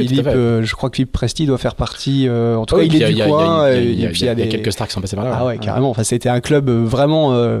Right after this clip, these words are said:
Speaker 1: vraiment génial. Et après, donc, je fais deux ans à Bordeaux, puis deux ans à La Rochelle, où, euh, où là, je côtoie à la fois, euh, un, mon super pote, euh, Johan Séchose, qui est au Pôle France en laser, qui est un bon laseriste à l'époque.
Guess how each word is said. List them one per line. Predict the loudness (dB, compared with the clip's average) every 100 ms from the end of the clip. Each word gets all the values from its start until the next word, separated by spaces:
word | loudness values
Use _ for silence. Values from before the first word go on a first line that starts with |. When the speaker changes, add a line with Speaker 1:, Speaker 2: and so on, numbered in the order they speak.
| -6
Speaker 1:
vraiment | -4 0 2
génial. | 2 2 0 -2 -8 -8 -6 -6 -8 -10 -12 -16 -10 2
Et | 4 4 2 -2 -8 _ _ -20 _ -10
après, | -4 0 0
donc, | 0
je | -2
fais | -2
deux | 0 2
ans | 2
à |
Bordeaux, | 0 0 0 -2
puis | -4 -6 -2
deux | 0
ans | 0
à |
La | -2
Rochelle, | -2 -4 -6 -8 _ _ _ _ _ _ _ _ _ -20 _ -4
où, | 0 0
euh, | 0 0 -2 -4 -4
où | 0
là, | 2
je | 2
côtoie | 0 -2 0 2 2 2
à | 2
la | 0
fois, | 0 2 2 2 2
euh, | 2 2 0 0 -2
un, | -4 -6
mon | -6
super | -6 -4 -4
pote, | 0 -2 0
euh, | -2
Johan | 0 0 0
Séchose, | -2 -2 0 0 0
qui | -2
est |
au | -2
Pôle | 0 -2
France | 0 -2 -2
en | -2
laser, | 0 0 -2 -2
qui | -4
est |
un | -2
bon | 0
laseriste | 0 0 0 -2 -2
à |
l'époque. | -4 -2 -2 -2